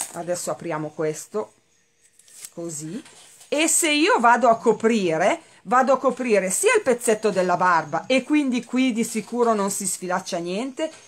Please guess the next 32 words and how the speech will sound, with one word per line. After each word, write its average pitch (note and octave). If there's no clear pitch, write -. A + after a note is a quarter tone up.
e C#4
quindi E4+
qui C#4+
di C4
sicuro C4
non A3+
si G#3+
sfilaccia G3
niente. D3+
Vado A3
a F#3
coprire F#3+
questo, B3+
e D4
anche C4
questo G3+
è G3
un G3+
interno. G3
Eccolo B3
qui. C3+
Quando G4+
noi C4+
andremo A3
a G3+
cucire, G#3+
perché G3+
va G#3+
cucito G#3+
assolutamente F3+
questo, E3+
eh, D#3